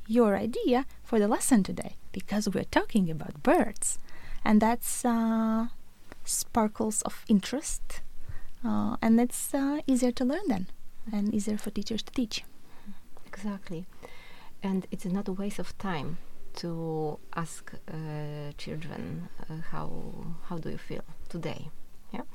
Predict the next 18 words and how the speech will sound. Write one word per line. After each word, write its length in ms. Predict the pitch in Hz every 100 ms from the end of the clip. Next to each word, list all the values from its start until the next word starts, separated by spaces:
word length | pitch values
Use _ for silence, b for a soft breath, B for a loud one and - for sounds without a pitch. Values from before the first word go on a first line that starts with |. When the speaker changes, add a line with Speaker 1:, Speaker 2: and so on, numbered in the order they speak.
| B B B B
Speaker 2:
But 140 | 190 196
y-, 80 | -
you 200 | 190 196 196
also 280 | 202 208
mentioned 400 | 190 196 202 196
about, 440 | 185 180 180 180 - - - -
uh, 320 | 170 165 165 - 160
aesthetic, 760 | 165 - - 180 - - - - - - -
uh, 160 | 160 -
and 200 | 165 160
the 100 | 175
role 380 | 185 180 156 226 - - -
of 160 | 165 180
aesthetic. 400 | - 180 - - -
It's 160 | - -
also 360 | 214 240 - 190
for 240 | - 185
me 180 | 196